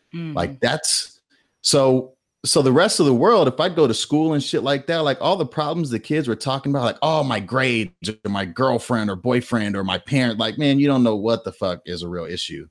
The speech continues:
Speaker 2: Like, you have no idea what I go home to. So,
Speaker 1: Mm-hmm.
Speaker 2: like, you can bitch and complain all you want, but, like, get this shit done. It's not that big a deal.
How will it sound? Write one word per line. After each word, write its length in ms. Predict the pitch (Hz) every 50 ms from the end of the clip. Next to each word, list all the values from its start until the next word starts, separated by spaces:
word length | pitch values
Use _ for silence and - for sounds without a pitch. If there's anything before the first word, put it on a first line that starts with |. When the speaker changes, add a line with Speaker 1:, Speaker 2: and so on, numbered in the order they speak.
| _ _
Speaker 2:
Like, 380 | 82 87 85 82 82 - _ _ _ _ _ _
you 80 | 120 123
have 100 | 104 101
no 180 | 113 127 127 127
idea 320 | 120 113 104 113 107 98
what 100 | 95 90
I 100 | 90 87
go 160 | 82 87 82
home 220 | 80 85 82 78 -
to. 260 | - - 80 73 69 - _ _ _ _ _ _ _ -
So, 100 | - 110
Speaker 1:
Mm-hmm. 60 | 101
Speaker 2:
like, 200 | 98 92 87 80
you 100 | 107 127 135
can 200 | - 117 104 98
bitch 200 | 120 120 123 117
and 80 | 107
complain 380 | 117 113 104 - 117 107 104 104
all 140 | 95 90 90
you 160 | 92 90 90
want, 260 | 92 120 120 107 87
but, 60 | 101
like, 240 | 98 92 90 87 82
get 180 | 127 135 139 -
this 160 | 135 127 117
shit 300 | - - 123 101 82 76
done. 260 | 98 101 95 82 78
It's 160 | 80 78 -
not 220 | 104 101 98 95 -
that 180 | 101 85 78
big 160 | 82 87 76
a 60 | 71 71
deal. 360 | 71 82 82 76 67 64